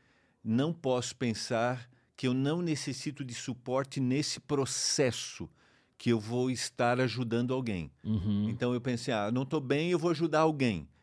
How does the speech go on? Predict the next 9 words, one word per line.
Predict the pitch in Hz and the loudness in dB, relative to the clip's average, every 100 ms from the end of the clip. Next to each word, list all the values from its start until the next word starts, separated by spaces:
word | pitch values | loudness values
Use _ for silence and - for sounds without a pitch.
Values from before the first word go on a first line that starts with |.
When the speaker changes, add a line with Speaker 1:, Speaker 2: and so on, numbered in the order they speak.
| - | -10
Speaker 1:
e | |
vai | 104 117 | -2 -2
resolver." | 117 127 127 104 87 - _ | 0 0 0 0 -2 -4 _
Não, | 233 185 | -4 0
eu | 101 | 0
preciso | - 127 117 - 127 117 139 | 0 -2 -2 -4 -2 -2 -4
de | 127 | -4
um | 143 | -4
suporte | - 165 - 107 101 107 - | -4 -6 -4 0 0 0 -6